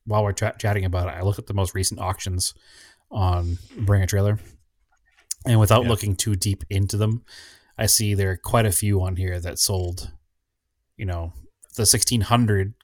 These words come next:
Speaker 1: coupes, so early two thousand twos, they, like, before they were called two thousand twos. There's a couple on here that sold around ten grand. Uh, I'm guessing they're not super nice cars, but they're probably also not terrible. One of them I've seen in person. It's actually, uh, Four Till Four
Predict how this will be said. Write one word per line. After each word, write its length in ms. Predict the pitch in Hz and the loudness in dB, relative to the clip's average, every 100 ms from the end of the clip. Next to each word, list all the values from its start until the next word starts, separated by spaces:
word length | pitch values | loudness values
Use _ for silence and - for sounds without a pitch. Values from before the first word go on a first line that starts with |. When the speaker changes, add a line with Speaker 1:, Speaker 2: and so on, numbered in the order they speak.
| - | 2
Speaker 1:
coupes, 340 | 147 127 - | 4 4 4
so 240 | - - | 2 0
early 240 | 101 117 110 | 0 2 2
two 120 | 123 | 2
thousand 260 | 104 95 90 | 2 2 0
twos, 400 | 92 85 90 - - - _ _ - | -2 -2 -4 -6 -18 -20 _ _ -8
they, 80 | 98 | -2
like, 220 | 98 92 | 0 0
before 260 | - 120 | 0 2
they 60 | 104 | 2
were 100 | 95 | 2
called 260 | 98 85 92 | 0 -2 -2
two 40 | |
thousand 240 | 92 85 | -2 -2
twos. 240 | 87 90 87 | -4 -4 -2
There's 80 | 92 | 0
a 60 | |
couple 240 | 131 - 107 | 0 2 2
on 60 | |
here 120 | 90 | 2
that 120 | 92 87 | 0 0
sold 180 | 98 | 0
around 180 | 92 87 | 0 -2
ten 180 | 90 87 | -2 -4
grand. 360 | 82 82 85 - _ _ _ _ _ | -6 -6 -8 -10 _ _ _ _ _
Uh, 240 | - 87 85 | -6 -4 -4
I'm 140 | 92 | -4
guessing 300 | 95 104 107 | 0 2 2
they're 100 | 95 | 2
not 240 | 92 90 87 _ _ | 0 0 -4 _ _
super 440 | - - - 131 127 | 2 4 6 4 2
nice 200 | 117 110 | 2 0
cars, 440 | 131 147 165 - _ _ _ _ _ _ - | -2 -4 -6 -10 _ _ _ _ _ _ -20
but 120 | - | -6
they're 120 | 95 | -4
probably 280 | 95 95 92 | -2 -2 0
also 200 | 87 - | -2 -2
not 240 | 87 - | -4 -6
terrible. 460 | - 92 98 123 123 | -4 -4 -2 -4 -6
One 220 | - 117 | 0 4
of 80 | 123 | 6
them 100 | 117 | 6
I've 80 | 101 | 2
seen 160 | 113 98 | 2 0
in 100 | 87 | -2
person. 380 | 107 113 90 | -2 -4 -4
It's 120 | 82 95 | -6 -6
actually, 460 | 92 - 92 85 - | -6 -6 -6 -8 -10
uh, 140 | 92 | -10
Four 300 | 85 - 101 | -6 -6 -6
Till 160 | - 95 | -6 -6
Four 260 | - 92 | -6 -8